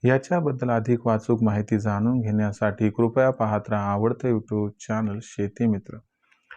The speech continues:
व्हिडिओमधील माहिती जर आपणास आवडली असेल, तर व्हिडिओस लाईक करा. जास्तीत जास्त सामान्य सोयाबीन उत्पादक कास्तकार बांधवांपर्यंत हा व्हिडिओ पाठवण्यासाठी व्हिडिओ शेअर करा. आणि आत्तापर्यंत जर आपण सर्वांनी चॅनलला केलं नसेल सबस्क्राईब,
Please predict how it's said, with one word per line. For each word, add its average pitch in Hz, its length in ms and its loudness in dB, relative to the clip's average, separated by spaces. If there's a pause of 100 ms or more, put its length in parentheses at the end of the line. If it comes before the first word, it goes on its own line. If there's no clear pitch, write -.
(340)
व्हिडिओमधील 156 460 2
माहिती 117 380 0
जर 113 140 0
आपणास 107 440 0
आवडली 104 340 2
असेल, 113 420 0
तर 127 40 4
व्हिडिओस 123 400 2
लाईक 113 300 0
करा. 104 180 -4
जास्तीत 117 440 0
जास्त 135 300 -4
सामान्य 123 520 0
सोयाबीन 107 440 0
उत्पादक 104 440 -2
कास्तकार 107 500 0
बांधवांपर्यंत 107 760 0
हा 107 200 0
व्हिडिओ 107 320 2
पाठवण्यासाठी 113 840 -2
व्हिडिओ 135 340 2
शेअर 127 380 -4
करा. 113 240 -8 (760)
आणि 120 220 6
आत्तापर्यंत 135 760 0
जर 151 140 0
आपण 117 320 0
सर्वांनी 110 460 0
चॅनलला 107 460 -2
केलं 101 320 -2
नसेल 101 300 -2
सबस्क्राईब, 120 500 0